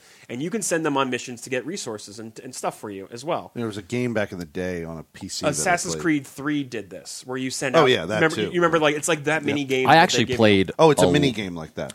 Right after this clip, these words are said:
Speaker 1: Yeah, yeah. Well, I mean, it's
Speaker 3: I
Speaker 1: all,
Speaker 3: played
Speaker 1: it's all
Speaker 3: that,
Speaker 1: part of the ga-, it's all part
Speaker 3: uh,
Speaker 1: of the, the complete package now.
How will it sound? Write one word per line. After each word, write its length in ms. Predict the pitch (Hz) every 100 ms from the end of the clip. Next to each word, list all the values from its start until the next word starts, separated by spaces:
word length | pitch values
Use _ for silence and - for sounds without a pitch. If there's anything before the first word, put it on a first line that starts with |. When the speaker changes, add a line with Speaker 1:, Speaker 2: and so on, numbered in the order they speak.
| _
Speaker 1:
Yeah, 200 | 135 139
yeah. 180 | 131 123 170
Well, 220 | 160 -
I 60 | 143
mean, 300 | 127 113 117 - _
it's 180 | 160 135
Speaker 3:
I 60 | 175
Speaker 1:
all, 100 | 160
Speaker 3:
played 240 | 160 147
Speaker 1:
it's 80 | 165
all 60 | 214
Speaker 3:
that, 160 | 196
Speaker 1:
part 240 | 180 165 160
of 160 | 131
the 60 | 127
ga-, 180 | 127 135
it's 140 | 135
all 120 | 180
part 320 | 117 110 101 95
Speaker 3:
uh, 20 |
Speaker 1:
of 80 | 113
the, 320 | 120 113 110 _
the 80 | -
complete 360 | 127 113 117
package 420 | 127 113 - 85
now. 220 | 98 90